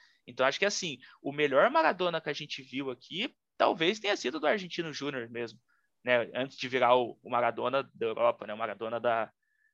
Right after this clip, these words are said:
de oitenta e seis ali do Napoli, que, né, esse de fato é o melhor Maradona de todos. Mas então, ele é um time que, que deve se orgulhar, né? Porra, você revelar o Riquelme, um dos maiores jogadores da história da Libertadores, talvez, possivelmente, o maior jogador,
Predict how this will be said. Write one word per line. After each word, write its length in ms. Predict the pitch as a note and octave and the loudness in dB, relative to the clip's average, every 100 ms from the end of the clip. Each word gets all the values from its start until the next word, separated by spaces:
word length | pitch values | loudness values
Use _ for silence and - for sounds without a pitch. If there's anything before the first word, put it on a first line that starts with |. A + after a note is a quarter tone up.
| - | -12
de 100 | B2 | -10
oitenta 280 | A2 A#2+ A#2+ | -10 -6 -4
e 60 | |
seis 360 | - B2 B2+ A#2+ | -2 2 2 0
ali 160 | A2+ | -6
do 120 | A#2+ A#2+ | -8 -2
Napoli, 440 | A#2 A2+ D3 D3 | 0 0 -2 -6
que, 260 | - D3 B2+ | -10 -12 -12
né, 220 | A#2 A2 | -10 -8
esse 220 | A#2 B2+ | -8 -10
de 80 | B2+ | -8
fato 320 | - A#2 C3 | -2 0 0
é 40 | |
o 20 | B2+ | 0
melhor 260 | B2+ B2+ | 4 4
Maradona 440 | B2+ C3 B2+ B2 B2+ | 4 2 2 -4 -6
de 120 | C3 | -8
todos. 380 | A#2+ A#2 - - _ _ _ _ _ | -8 -8 -10 -20 _ _ _ _ _
Mas 360 | A#2+ B2 B2 B2+ | 0 2 2 -2
então, 480 | C#3 C#3+ C#3+ F3+ A#3 _ _ _ | -4 0 2 0 -4 _ _ _
ele 120 | C3+ | 0
é 40 | E3+ | 0
um 60 | |
time 340 | F#3+ F#3+ G3+ A3+ | -2 -6 -6 -8
que, 280 | - B3+ - _ _ _ _ | -6 -8 -8 _ _ _ _
que 80 | - D#3 - | -20 -20 -4
deve 280 | D#3 G#3+ B3+ | 4 4 4
se 140 | - | -2
orgulhar, 440 | C3 B2 A#2+ A2 A2+ | -2 -2 -4 -2 -2
né? 100 | A#2+ | -6
Porra, 260 | - D#3+ | -2 -2
você 240 | C3 B2+ E3 | -2 -6 -4
revelar 300 | G3 G3+ G#3 | -2 0 0
o 40 | |
Riquelme, 720 | G3 - C3 C#3+ E3+ A2+ - - | -2 -4 4 4 4 -2 -14 -16
um 80 | C3 | -16
dos 100 | C#3 | 0
maiores 520 | D#3+ D#3 D3+ G3+ F3 | 2 4 4 2 0
jogadores 440 | D3 C#3 C3+ D3 | -2 -2 -2 -4
da 100 | D3 | -4
história 520 | D3+ - C#3 D3+ F#3 | -4 -6 2 2 2
da 80 | C#3 | -2
Libertadores, 720 | B2 A#2 A2+ A#2 A#2 A#2 A2+ - | -8 -12 -12 -14 -10 -10 -10 -6
talvez, 640 | A#2 B2 C#3 F#3+ - - - | -4 -2 -2 -2 -8 -12 -10
possivelmente, 600 | C3+ D#3 C3 B2 D#3+ E3+ | -10 -4 -4 -4 -8 -6
o 40 | |
maior 280 | D3 C#3+ E3+ | -2 0 -2
jogador, 440 | D3 C3 C#3 C#3+ | -4 -6 -6 -8